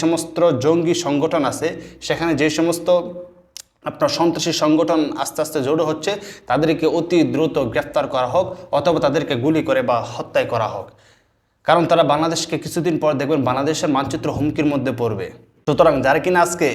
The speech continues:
এই পাহাড়িদের পক্ষ হয়ে সাফাই গাচ্ছেন, আপনারা কিন্তু দেখবেন সেখানে ঘুরতে যেতে পারবেন না। সেনাবাহিনী যদি সেখানে না থাকে, আপনি সেখানে নিরাপদ থাকতে পারবেন না, বাংলাদেশের মানুষ নিরাপদ থাকতে পারবে না, আমার দেশের মানচিত্র নিরাপদ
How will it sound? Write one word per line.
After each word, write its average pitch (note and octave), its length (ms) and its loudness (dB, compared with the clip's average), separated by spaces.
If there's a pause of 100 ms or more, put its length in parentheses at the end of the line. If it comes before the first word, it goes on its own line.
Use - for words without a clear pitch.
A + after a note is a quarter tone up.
এই D3+ 60 2 (100)
পাহাড়িদের D#3 400 0 (120)
পক্ষ D3+ 180 -4 (120)
হয়ে E3+ 160 4 (100)
সাফাই C#3 360 0
গাচ্ছেন, E3+ 360 0 (520)
আপনারা D#3+ 320 0
কিন্তু E3 240 2 (120)
দেখবেন C3+ 340 2 (240)
সেখানে C#3+ 320 -4 (260)
ঘুরতে D3 320 -4
যেতে D3+ 240 0
পারবেন B2 340 0
না। G#2 60 -2 (100)
সেনাবাহিনী C#3+ 520 -2
যদি D#3+ 180 -4
সেখানে D#3+ 320 -2
না D3+ 120 2
থাকে, E3+ 220 0 (300)
আপনি C#3 300 -4
সেখানে C3 340 -6
নিরাপদ D3 420 -4
থাকতে - 220 -8
পারবেন A#2 320 -2
না, F3 100 2 (360)
বাংলাদেশের D3+ 420 0
মানুষ D3+ 220 -2
নিরাপদ C#3 280 -4 (100)
থাকতে A#2 220 -8
পারবে A#2 320 0
না, G3 60 4 (360)
আমার C#3+ 180 4 (120)
দেশের D#3 200 0 (120)
মানচিত্র - 380 0 (120)
নিরাপদ D#3 300 0